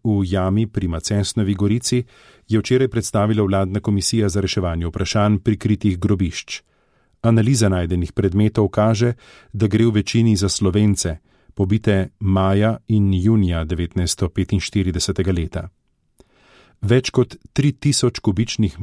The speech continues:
metrov materiala, s katerim je bilo morišče prvič pokrito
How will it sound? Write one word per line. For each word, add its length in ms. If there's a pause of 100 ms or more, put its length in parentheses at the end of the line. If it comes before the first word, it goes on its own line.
(140)
metrov 400
materiala, 640
s 80
katerim 400
je 80
bilo 180
morišče 580 (200)
prvič 400
pokrito 460